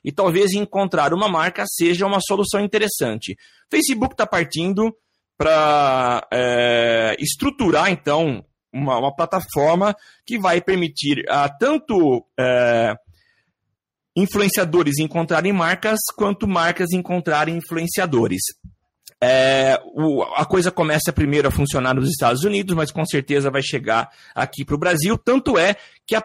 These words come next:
já existe uma página em português e você já pode cadastrar como marca.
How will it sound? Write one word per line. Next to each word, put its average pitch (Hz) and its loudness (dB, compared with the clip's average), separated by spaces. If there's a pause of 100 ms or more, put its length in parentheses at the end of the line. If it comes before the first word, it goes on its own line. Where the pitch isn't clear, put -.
já 180 0
existe 165 -2
uma 202 0
página 170 -2
em 220 0
português 175 0
e 214 -2
você 196 2
já 196 -2
pode 185 -2
cadastrar 190 -2
como 196 -2
marca. 131 -2